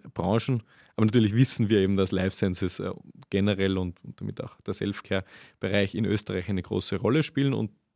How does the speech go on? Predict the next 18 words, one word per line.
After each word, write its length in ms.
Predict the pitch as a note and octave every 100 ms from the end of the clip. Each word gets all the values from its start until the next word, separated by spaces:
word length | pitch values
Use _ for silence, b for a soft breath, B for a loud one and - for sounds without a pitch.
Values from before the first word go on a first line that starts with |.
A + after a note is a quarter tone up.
| _ -
das 180 | G#2+
versuchen 400 | - - B2+ -
wir 80 | G#2+
natürlich 340 | G#2 G#2 G#2 F#2
auch 140 | G2
zu 140 | -
erhalten. 400 | G2+ F#2+ G#2+ B2 - B B B
Und 180 | A#2+ A#2
wenn 160 | A#2 C3
es 160 | C3
darum 360 | A2 G2 B2 B2
geht, 260 | - A#2 A#2+
auf 120 | -
europäischer 680 | G#2 G#2 G2+ A2 B2+ - A2
Union 640 | G2+ F#2+ F2+ F2 F2 -
sich 400 | A2 A2 - - -
für 420 | - G#2+ G2+ -
spezifische, 840 | - G#2+ - A2 G2+ - G#2 G2